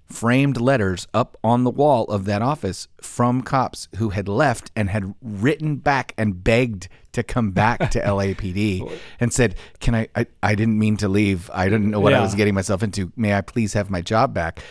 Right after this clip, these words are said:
Speaker 1: And if they, you sent that letter and they'd give you your job back, but they'd take your letter, they'd frame it and put it on the wall because it was a point of pride for them.
Speaker 2: Yeah.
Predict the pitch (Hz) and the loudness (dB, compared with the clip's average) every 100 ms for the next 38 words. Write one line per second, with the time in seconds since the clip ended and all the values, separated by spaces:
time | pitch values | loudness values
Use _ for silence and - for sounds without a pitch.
0 | - - 120 107 117 117 123 110 131 120 | -8 0 0 2 0 0 0 2 2 2
1 | 107 120 127 107 104 101 127 107 101 120 | 2 2 2 2 2 0 0 0 2 0
2 | 110 92 98 110 - 107 104 104 107 98 | 0 -4 -4 -2 -2 -2 0 0 2 0
3 | - 113 107 62 - 101 92 87 127 196 | 2 0 0 -4 -4 -2 0 -2 0 2
4 | 98 90 - - - - - - 110 95 | 2 0 -6 -20 -20 -20 -16 -4 0 2
5 | 113 98 - 104 95 - 165 160 135 107 | 0 0 0 0 0 2 2 4 2 0
6 | 101 | -4